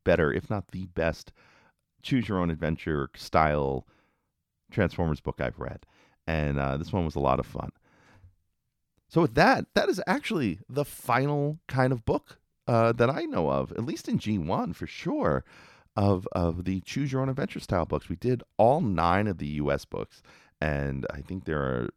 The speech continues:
uh, are six, or let's see, they have the list at the front of this one. Uh, one, two, three, four. One, two, three, four, five, six.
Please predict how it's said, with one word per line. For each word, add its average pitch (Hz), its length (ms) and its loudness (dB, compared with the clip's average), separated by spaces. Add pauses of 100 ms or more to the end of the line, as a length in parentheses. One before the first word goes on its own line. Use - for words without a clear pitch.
(100)
uh, - 280 -12 (340)
are - 140 -10 (180)
six, - 640 -10
or 85 120 -6
let's 113 240 -12
see, - 280 -10
they 76 200 -14
have 80 200 -14
the 64 160 -10 (100)
list 82 300 -6
at - 80 -16
the - 40 -20
front 69 220 -8
of 62 60 -8
this 71 180 -10
one. - 160 -14 (540)
Uh, 71 80 -6
one, 65 180 -8
two, - 120 -18
three, 67 140 -16
four. 57 320 -14 (440)
One, 82 160 -16 (200)
two, - 120 -20 (180)
three, 80 140 -20 (160)
four, - 80 -20 (120)
five, 120 220 -20
six. - 420 -10